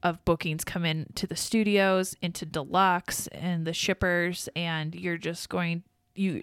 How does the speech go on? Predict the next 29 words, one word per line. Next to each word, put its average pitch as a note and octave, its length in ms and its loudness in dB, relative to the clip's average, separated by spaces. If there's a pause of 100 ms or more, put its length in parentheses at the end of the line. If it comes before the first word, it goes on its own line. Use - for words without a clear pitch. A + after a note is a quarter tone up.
there's F#3+ 180 4
just F#3 200 0
the F3+ 120 2
potential F3+ 500 -2
to E3+ 80 0
really F3 280 2
get - 180 -6
lost D3+ 360 0
in D#3+ 100 -2
it. B2 200 -2
So F#3+ 140 6
I've F3+ 180 6
been G3+ 140 4
telling F3+ 280 0
all F3 120 0
my F3 140 2
clients, F3 500 -2
I'm F3+ 100 -2
like, D#3+ 220 -6 (720)
"We A3+ 140 6
have F#3+ 160 4
got F3 300 4
to G3 100 0
get F3+ 260 2
two - 180 2
or F#3 100 4
three F3 200 0
weeks E3 540 -4 (640)
booked F3+ 400 4